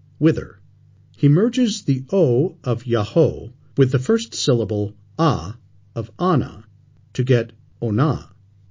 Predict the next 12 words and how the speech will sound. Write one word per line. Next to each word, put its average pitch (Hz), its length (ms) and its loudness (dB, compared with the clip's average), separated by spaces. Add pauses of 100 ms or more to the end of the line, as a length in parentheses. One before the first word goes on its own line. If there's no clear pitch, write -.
(240)
Bowen 233 360 2
and 151 200 4
Spendlove 120 720 0
keep 226 260 -2
the - 200 0
final 165 200 2
syllable 127 560 0
Na 110 560 0 (180)
as 123 140 0
a 127 60 2
separate 165 520 -4
entity. - 580 -4